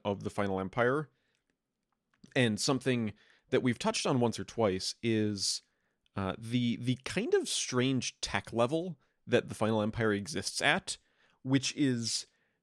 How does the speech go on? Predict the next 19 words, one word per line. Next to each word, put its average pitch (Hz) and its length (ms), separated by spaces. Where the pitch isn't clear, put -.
vaguely, 139 960
you 107 60
know, 104 180
ye 117 320
olde 113 200
fantasy 110 460
medieval, 110 640
but 131 300
has 151 240
a 147 60
couple 135 500
of, 113 440
of 120 140
things 110 760
that 123 260
kind 113 220
of 95 60
stick - 280
out. - 460